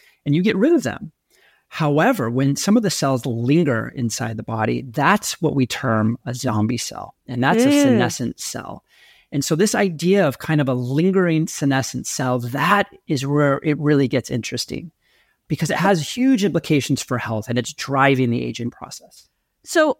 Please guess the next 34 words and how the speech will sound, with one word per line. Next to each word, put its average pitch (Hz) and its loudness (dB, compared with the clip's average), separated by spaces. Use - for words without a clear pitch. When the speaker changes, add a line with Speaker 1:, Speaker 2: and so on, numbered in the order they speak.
Speaker 2:
okay, 320 -2
so - -6
this 330 -4
is 415 -4
really 359 0
interesting 294 -2
because 247 -2
the 269 -4
way 285 0
I 240 2
had 302 -2
already 254 0
always 233 0
looked 226 -2
at - -8
cellular, 208 -2
uh, - -12
death 196 2
and 196 -2
growth 190 0
is, 196 -2
let's 226 -2
say 254 -2
a 208 -2
ten 233 0
cell 190 -2
is, 208 -2
like, 185 0
the 214 2
healthiest 262 -2
cell 190 0
you 190 -2
could 175 -8
make. 175 -8